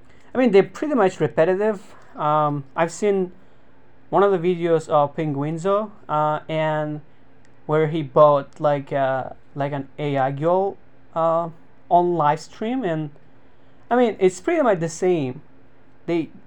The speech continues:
they give kind of repetitive answers. They don't have a, a state of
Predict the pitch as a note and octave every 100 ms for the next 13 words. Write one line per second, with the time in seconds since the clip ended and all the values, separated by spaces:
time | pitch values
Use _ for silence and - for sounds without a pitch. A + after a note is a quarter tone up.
0 | - F3 D#3+ F#3 F3+ A3+ G3 D3+ E3 F3+
1 | F3 E3 D#3+ D3+ D3+ - G#3 G#3 - -
2 | - - - D#3+ E3+ D#3+ E3 C#3+ - -
3 | - - - - - - - D#3 - D3+
4 | - - F#3 F3+ E3 C#3+ -